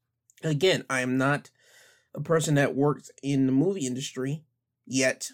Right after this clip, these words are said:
hopefully. But I will hope that we will get a far away from this, especially with the Bruce Lee and his son Brandon Lee,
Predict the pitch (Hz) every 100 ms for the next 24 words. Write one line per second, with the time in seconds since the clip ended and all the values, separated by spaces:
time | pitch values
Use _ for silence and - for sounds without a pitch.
0 | _ 165 170 - - - _ _ 240 254
1 | - _ _ - 170 165 170 220 247 165
2 | 180 160 - - 170 202 190 180 147 139
3 | 202 - 170 160 202 214 180 196 226 -
4 | 87 - - 151 - - 233 220 185 151
5 | 139 - _ _ _ _ 147 135 180 208
6 | - 160 180 185 151 143 139 147 208 175
7 | 135 175 180 156 185 247 202